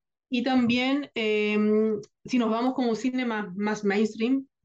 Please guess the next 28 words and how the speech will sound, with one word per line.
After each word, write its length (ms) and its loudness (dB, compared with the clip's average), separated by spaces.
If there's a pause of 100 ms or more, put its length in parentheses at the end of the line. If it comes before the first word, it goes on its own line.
(400)
en 120 4
Mujercitas, 840 0
por 120 2
ejemplo, 680 0
ves 480 -2 (160)
el 160 -2
cambio 640 2
de 180 0
paleta 680 -2 (960)
muy 240 4
justificado 680 0
porque 540 -2
las 160 -4
paletas 340 2
son 140 2
más 140 2
oscuras 500 -2
en 140 0
el 140 0
presente, 680 -2
en 100 2
la 60 2
historia 340 -2
que, 240 -6
que 220 -2
ya 200 -4
parte 380 -2
desde 560 -2